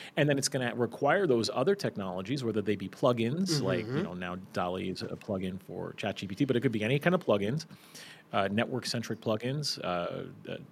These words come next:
Speaker 1: I T operations plugins, whatever. So that way there is, uh, the, the, the natural language processor is actually the interface between us and then yet other technology that is then going and interfacing with the data.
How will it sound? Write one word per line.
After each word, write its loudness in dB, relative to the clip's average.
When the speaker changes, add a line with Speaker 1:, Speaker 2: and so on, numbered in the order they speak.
Speaker 1:
I 0
T -2
operations -2
plugins, -2
whatever. 4
So 2
that 0
way 0
there 2
is, -2
uh, -2
the, -2
the, -4
the 2
natural 2
language 0
processor 2
is 0
actually 0
the 2
interface -2
between -6
us 2
and -2
then 0
yet 4
other 8
technology -2
that 4
is 2
then 4
going 2
and -4
interfacing -4
with -6
the -4
data. -6